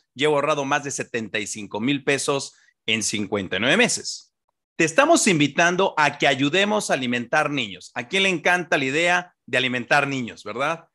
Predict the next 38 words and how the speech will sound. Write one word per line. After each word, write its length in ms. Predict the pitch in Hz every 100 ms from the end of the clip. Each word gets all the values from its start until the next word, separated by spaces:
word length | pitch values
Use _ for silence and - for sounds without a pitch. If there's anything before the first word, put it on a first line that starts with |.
| _
Bueno, 260 | 123 127 117
a 80 | 147
eso 200 | 196 190
también 260 | 127 135
te 60 | 131
estamos 360 | - 131 120 107
invitando. 600 | 95 95 92 92 90 _ _ _ -
Y 100 | 147
junto 400 | 131 147 - 131
con 180 | 123 139
estas 280 | 226 269 202
dos 160 | 185
cosas, 520 | - 110 113 117 - _ _ _
te 80 | 151
estamos 400 | 151 247 269 -
invitando 480 | 160 143 180 180 170
a 100 | 165
que 140 | 131
tú 180 | - 180
ganes 400 | 180 190 180 131
dinero, 640 | 113 120 143 143 151 160
escúchalo 480 | 120 - 127 143 107
bien, 360 | 120 131 135 _ _ -
de 180 | 131
tu 220 | - 190 185
teléfono 480 | 156 156 156 131
celular, 560 | 113 107 107 131 139 - _ _
del 220 | 127 123
internet 480 | 123 117 120 120 147
de 120 | 147
tu 120 | 123
casa, 420 | 131 131 127 135
de 220 | 110 123 117
tu 160 | 107
alarma, 500 | 107 139 131 127 127
de 140 | 110 104
tus 200 | 104 101
viajes. 640 | 127 131 - 104 -